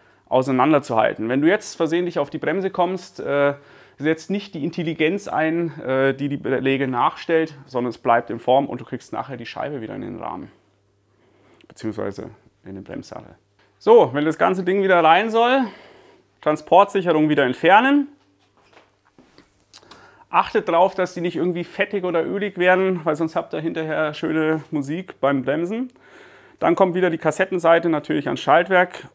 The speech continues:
und hier die Scheibe in den Sattel. Hier aufpassen, dass ihr euch den Rahmen nicht anschluppt, äh, drum vorsichtig, ähm,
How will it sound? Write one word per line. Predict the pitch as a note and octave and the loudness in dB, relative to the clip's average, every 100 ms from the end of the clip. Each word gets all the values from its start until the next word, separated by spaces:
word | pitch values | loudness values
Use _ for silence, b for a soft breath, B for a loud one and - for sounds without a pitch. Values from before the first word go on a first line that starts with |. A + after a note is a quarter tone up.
| - | -2
und | C#3+ C#3+ - _ | 0 0 -4 _
hier | - - D#3 D#3 D3 b b b b b b b - | -14 0 4 4 2 b b b b b b b -4
die | C3+ C3 - - | 0 0 -2 -8
Scheibe | - - C3+ C3+ D#3+ D#3+ D3 | -10 2 6 6 6 4 2
in | A2+ C3 | 0 0
den | B2+ | 2
Sattel. | C3 C3+ A#2 - | 0 0 -6 -6
Hier | C#3 A3+ | 0 4
aufpassen, | E3 G#3+ - G#3 G#3 | 6 6 4 2 2
dass | E3 | 0
ihr | D#3+ | 0
euch | D3+ | 0
den | D#3+ | -2
Rahmen | D3+ D3+ F#3 G#3 | -2 0 -2 -4
nicht | G3 | -8
anschluppt, | - F#3+ G3 G#3+ G#3+ - - | -4 -4 -2 -2 -2 -4 -6
äh, | C3+ C#3 C3+ | 0 4 4
drum | C3+ D#3 E3+ F3 | 2 0 0 0
vorsichtig, | - E3 G3+ G#3+ G3+ G#3+ G#3 - E3 | 2 6 6 4 0 0 0 -4 -4
ähm, | C3+ C#3+ C#3 C#3+ | 0 2 4 2